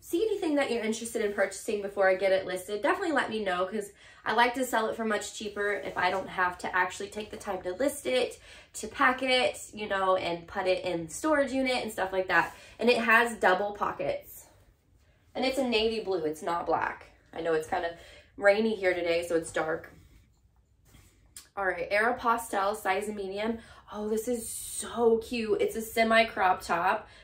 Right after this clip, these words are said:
but yeah, it's really cute, soft, stretchy, size medium. I love me a good crop top. Unit size large. All right, this is a dress.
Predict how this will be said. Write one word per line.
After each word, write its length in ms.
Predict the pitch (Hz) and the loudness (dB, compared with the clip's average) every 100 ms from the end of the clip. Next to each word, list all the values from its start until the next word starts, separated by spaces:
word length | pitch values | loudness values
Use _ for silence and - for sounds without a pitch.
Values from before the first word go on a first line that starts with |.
| - | -6
but 260 | 214 202 196 | 2 2 4
yeah, 280 | 208 180 - | 4 4 4
it's 300 | 196 - - - | -2 -4 -14 -18
really 360 | - 208 240 247 | -6 0 2 0
cute, 380 | - 233 220 - | -2 -8 -8 -6
soft, 360 | 214 208 208 | 0 0 -2
stretchy, 460 | - 208 190 214 208 | 0 0 0 -4 -8
size 360 | - 190 220 | -2 0 0
medium. 600 | 240 226 202 185 208 302 - - _ _ _ _ _ - - - - - - _ - - - - - - - _ _ _ - - | 0 -4 -2 0 2 0 -4 -20 _ _ _ _ _ -20 -20 -20 -20 -20 -20 _ -20 -20 -20 -20 -20 -20 -20 _ _ _ -20 -6
I 160 | 180 185 | -2 0
love 280 | 190 185 | 2 0
me 140 | 202 196 | -2 -6
a 60 | |
good 160 | 185 202 | -6 -8
crop 260 | 208 170 - | -6 -6 -4
top. 380 | 170 170 - - - | -2 -2 -2 -8 -20
Unit 640 | - 185 233 254 254 247 - _ _ | -16 -6 -2 2 2 0 -4 _ _
size 720 | - - 202 202 202 214 214 | -10 -2 0 2 2 0 -2
large. 800 | 175 175 170 170 220 330 - - - - - - - | -6 -4 0 2 2 2 -2 -12 -20 -20 -20 -20 -20
All 100 | - | -8
right, 260 | 110 - - | -6 -6 -2
this 260 | 190 214 - | -2 -2 -2
is 480 | 180 175 175 180 - | 2 2 2 -2 -4
a 140 | 165 | -4
dress. 800 | 165 165 156 147 180 247 - - | -4 -2 0 0 0 -2 -6 -16